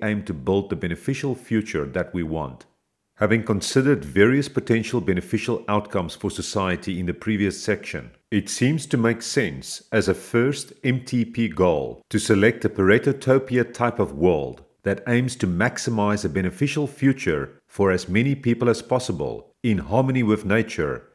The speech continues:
and with many protopian elements, such as A I-driven smart technology helping to drive abundance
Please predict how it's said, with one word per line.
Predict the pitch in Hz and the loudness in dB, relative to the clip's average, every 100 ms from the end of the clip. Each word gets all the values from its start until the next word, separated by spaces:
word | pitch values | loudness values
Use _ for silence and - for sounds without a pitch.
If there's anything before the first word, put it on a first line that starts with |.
| _ | _
and | 107 | -2
with | 98 95 | 2 0
many | 82 101 147 147 | 2 0 0 0
protopian | 113 95 - 120 120 117 113 - | 0 0 2 2 2 0 -2 -2
elements, | 120 104 78 67 - - _ - | 2 2 0 -8 -12 -16 _ -8
such | - 104 104 | -4 -2 -2
as | 92 - | -2 -2
A | 131 139 | 2 2
I-driven | 87 98 101 | 4 4 4
smart | 92 - 117 135 | -2 -4 -4 -2
technology | 127 92 92 98 71 71 62 _ | -4 -2 0 0 -2 -6 -10 _
helping | 107 110 120 | 2 2 0
to | 104 90 | -4 -6
drive | 80 92 110 110 | 0 2 2 0
abundance | 82 69 110 113 80 64 - - | -4 0 0 0 -4 -8 -14 -16